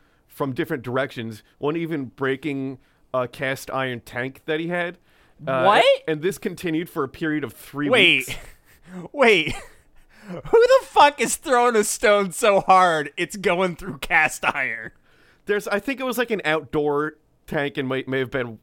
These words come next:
Speaker 1: getting pretty weathered at that point in time anyway.
Speaker 2: It, it must have, it must have been rusty. Like, that's the only thing I can think.
Speaker 1: Yeah.
Speaker 2: 'Cause, like, the amount of force you need to throw something through cast iron is, like,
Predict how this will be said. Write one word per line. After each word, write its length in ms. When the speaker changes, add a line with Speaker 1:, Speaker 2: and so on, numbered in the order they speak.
Speaker 1:
getting 260
pretty 280
weathered 420
at 140
that 180
point 220
in 20
time 260
anyway. 360
Speaker 2:
It, 60
it 160
must 320
have, 220
it 160
must 260
have 120
been 160
rusty. 580
Like, 240
that's 240
the 200
only 280
thing 180
I 100
can 160
think. 280
Speaker 1:
Yeah. 460
Speaker 2:
'Cause, 240
like, 420
the 240
amount 340
of 100
force 480
you 100
need 220
to 80
throw 400
something 440
through 340
cast 400
iron 400
is, 180
like, 540